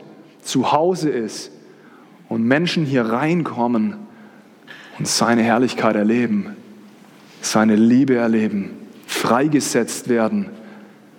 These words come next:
von mentalen Dingen, freigesetzt werden von Krankheiten, freigesetzt werden.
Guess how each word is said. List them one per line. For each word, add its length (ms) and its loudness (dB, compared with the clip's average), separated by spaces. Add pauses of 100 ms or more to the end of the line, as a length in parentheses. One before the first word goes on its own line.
(1120)
von 200 0
mentalen 640 2
Dingen, 380 -2 (260)
freigesetzt 880 0
werden 220 2
von 180 0
Krankheiten, 760 -2 (920)
freigesetzt 1080 0
werden. 440 -4